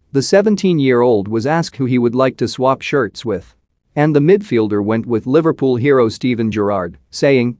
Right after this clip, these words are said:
"Stevie G, easily to be fair. In fact, no, it is not easy. I think him or Rooney definitely close, but I think I would go Gerrard, though."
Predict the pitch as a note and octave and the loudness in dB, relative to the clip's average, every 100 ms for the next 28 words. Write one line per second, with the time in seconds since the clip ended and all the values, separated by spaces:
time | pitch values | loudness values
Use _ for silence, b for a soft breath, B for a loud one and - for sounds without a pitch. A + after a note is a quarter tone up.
0 | _ - G3 G3 D#3+ A#2+ C3+ A2+ F2+ _ | _ -6 -2 -2 -2 -2 -4 -4 -8 _
1 | - E3 D#3 A#2+ G#2 G#2 A2 G#2 - C3 | -2 0 0 0 -2 -4 -6 -4 -2 -2
2 | F2+ E2 _ _ _ - C#3 C#3 F3+ E3+ | -2 -8 _ _ _ -4 -2 0 0 0
3 | - _ _ C#3 D#3 D#3 B2+ A2 C#3 D3 | -2 _ _ 0 2 2 2 0 0 0
4 | C#3+ C#3 A2 F2 - _ A#2+ B2 F3+ F3+ | 0 -2 -4 -10 -12 _ -6 -2 -2 -2
5 | A#2+ G#2+ - _ C3 B2 B2+ F3 D#3 B2+ | -2 -6 -10 _ 0 0 2 2 2 2
6 | D3 D3+ A#2 G2+ F#2+ B2 B2+ F#2 - - | 0 0 -4 -4 -4 0 0 -2 -8 -16
7 | - C3+ C#3 - F#3+ F3+ D#3+ C#3 B2 C3 | -4 2 2 2 0 2 2 2 2 0
8 | A#2 A2+ C3 B2+ F#2 - A#2+ G2 F#2 | 2 0 2 0 -2 -4 -4 -4 -8